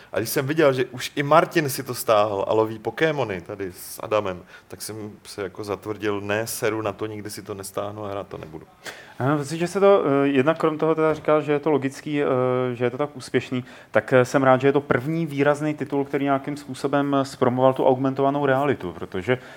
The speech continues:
Speaker 2: o tom se mluví dlouho, je to tady dlouho, aplikace na A R ko tady jsou, ale tohle to je vlastně první takový jako fenomén, fen-, o kterém ví každej
Speaker 1: Tak
Speaker 2: a najednou to třeba začne kvůli tomu používat,
Speaker 1: To
Speaker 2: jo.
Speaker 1: byl docela i Ingress, že jo?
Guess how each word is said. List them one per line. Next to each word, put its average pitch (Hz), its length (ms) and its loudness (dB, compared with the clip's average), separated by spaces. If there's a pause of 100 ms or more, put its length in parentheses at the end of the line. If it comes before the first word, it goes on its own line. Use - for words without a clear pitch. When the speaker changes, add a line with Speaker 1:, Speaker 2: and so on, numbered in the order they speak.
(120)
Speaker 2:
o 117 100 2
tom 165 140 4
se 180 120 0
mluví 156 300 -2
dlouho, 117 540 4
je 131 120 2
to 135 100 -2
tady 139 220 2
dlouho, 113 360 2
aplikace 139 400 0
na 131 80 0
A 127 240 4
R 127 80 2
ko 135 120 -4
tady 127 200 -2
jsou, 117 320 0 (280)
ale 110 120 6
tohle 127 240 2
to 139 80 -2
je 139 60 6
vlastně 131 280 2
první 131 220 0
takový 131 200 2
jako 127 160 0
fenomén, 127 640 4
fen-, 117 420 -2
o 110 40 -6
kterém 127 260 0
ví 127 140 -4
každej 120 360 2
Speaker 1:
Tak - 100 -8 (140)
Speaker 2:
a 123 80 2
najednou 117 340 4
to 131 120 -2
třeba 127 200 4
začne 127 280 -2
kvůli 127 300 2
tomu 131 200 2
používat, 110 540 2
Speaker 1:
To 98 60 -4
Speaker 2:
jo. 110 80 0
Speaker 1:
byl 101 80 0
docela 110 420 0
i - 120 -6
Ingress, 98 600 -6
že 92 140 -14
jo? 92 60 -10